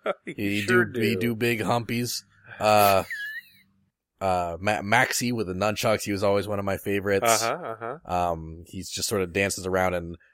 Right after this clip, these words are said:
Speaker 2: and really, like, he's one of the characters you can just kinda button mash and, like, luck your way through a match.
Speaker 1: Yes, which
Speaker 2: Uh,
Speaker 1: feels very Maxie.
Speaker 2: yeah,
Speaker 1: Yeah.
Speaker 2: and, and pretty satisfying. Kilik with his staff, Zhang Hua, who has, like, a, has, like, a little short sword and she sort of dances around as she
Speaker 1: Right.
Speaker 2: fights.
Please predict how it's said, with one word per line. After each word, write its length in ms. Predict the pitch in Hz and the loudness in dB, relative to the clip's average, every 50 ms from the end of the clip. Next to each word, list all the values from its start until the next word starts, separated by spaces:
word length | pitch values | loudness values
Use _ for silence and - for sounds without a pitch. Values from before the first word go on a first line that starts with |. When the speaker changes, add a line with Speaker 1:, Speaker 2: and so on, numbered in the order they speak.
| _ - | _ -6
Speaker 2:
and 120 | - 98 104 | -4 0 2
really, 220 | 120 123 117 113 | 2 4 4 4
like, 260 | 107 104 98 98 - _ _ | 4 4 2 2 0 _ _
he's 160 | - 143 160 | 2 4 6
one 100 | 180 190 | 8 8
of 40 | 185 | 6
the 40 | 165 | 6
characters 300 | - 170 156 135 143 143 | 6 4 4 4 2 -2
you 60 | 123 | -4
can 120 | - 120 117 | -2 -4 -4
just 160 | 123 - - | -4 -2 -2
kinda 160 | 135 117 107 | -2 -2 -2
button 340 | 95 87 104 101 101 110 110 | -2 0 2 2 2 2 2
mash 320 | 110 113 113 110 107 - | 2 4 4 4 4 2
and, 120 | 110 98 95 | 0 0 0
like, 200 | 98 92 - - | 0 0 0 -2
luck 340 | 90 90 95 101 - - | 0 2 2 2 0 -2
your 120 | - 98 98 | -6 -4 -2
way 220 | 95 92 92 95 | 0 2 0 0
through 220 | 95 - - 98 95 | 0 -4 -4 -4 -4
a 60 | 87 | -2
match. 440 | 87 87 87 92 95 92 - - - | -2 -2 0 0 -2 -2 -4 -6 -6
Speaker 1:
Yes, 340 | 104 95 82 69 - - - - | -6 -4 -4 -4 -6 -8 -8 -4
which 140 | 156 185 | -2 0
Speaker 2:
Uh, 120 | 175 175 175 | 2 2 4
Speaker 1:
feels 220 | - 214 190 147 | 4 4 2 2
very 320 | 135 131 123 113 110 107 101 | 2 2 2 4 2 0 0
Maxie. 580 | 95 92 87 90 - - - - 95 92 101 - | -2 -4 -4 -4 -6 -8 -10 -10 -10 -10 -10 -6
Speaker 2:
yeah, 320 | 101 110 117 104 95 87 | 0 2 4 4 6 4
Speaker 1:
Yeah. 120 | 85 85 87 - - - | 4 2 0 -4 -6 -4
Speaker 2:
and, 240 | 101 107 107 107 - | -4 -4 -4 -4 -4
and 140 | - 127 117 | -4 -4 -4
pretty 160 | - 123 107 95 | -4 -4 -4 -2
satisfying. 680 | - 104 95 92 87 - - 98 92 92 92 92 92 - _ _ _ _ - | -2 0 0 0 0 -2 -2 -2 -2 -2 -2 -4 -6 -10 _ _ _ _ -2
Kilik 400 | - 151 143 135 135 131 - - | 2 2 4 4 2 0 -2 -2
with 120 | 120 107 101 | -2 -2 0
his 140 | 95 - | 0 -2
staff, 500 | - - - 113 113 107 107 104 101 - - _ _ _ _ - | -2 0 2 4 6 6 6 6 4 2 -4 _ _ _ _ -14
Zhang 460 | 87 90 95 120 117 123 120 110 101 - | -10 -4 0 0 0 0 0 -2 -2 2
Hua, 420 | - 104 101 104 104 104 101 98 | 4 6 6 8 8 6 6 4
who 220 | - - 98 87 | 0 -4 -6 -4
has, 220 | 87 98 95 92 - | -2 -2 -2 -2 -4
like, 160 | 95 90 - | -4 -4 -2
a, 320 | 90 87 85 82 85 85 - _ _ _ _ _ _ _ _ _ _ _ _ _ _ - | -2 -2 -2 -2 -2 -4 -6 _ _ _ _ _ _ _ _ _ _ _ _ _ _ -12
has, 100 | 104 92 | -8 -6
like, 100 | 98 92 | -6 -2
a 40 | 95 | 0
little 200 | 98 98 92 95 | 0 2 2 2
short 300 | 92 - - 113 98 - | 0 -2 -2 -2 -2 -2
sword 260 | - - 107 101 98 87 | -2 -2 0 0 0 0
and 80 | 85 | -2
she 140 | - - 92 | -6 -6 -6
sort 200 | - - 101 90 | -6 -4 -4 -6
of 160 | 85 80 80 | -6 -8 -6
dances 500 | 82 95 98 95 - - - 98 92 85 | -2 0 0 0 -2 -4 -4 -4 -4 -4
around 420 | 92 87 87 87 87 90 90 90 87 | -4 -4 -2 -2 0 -2 -2 -4 -4
as 60 | 82 | -6
she 120 | 87 101 | -4 -2
Speaker 1:
Right. 100 | 95 92 | -2 0
Speaker 2:
fights. 440 | 90 90 87 87 85 - - - - | 2 2 0 0 -2 -4 -8 -12 -12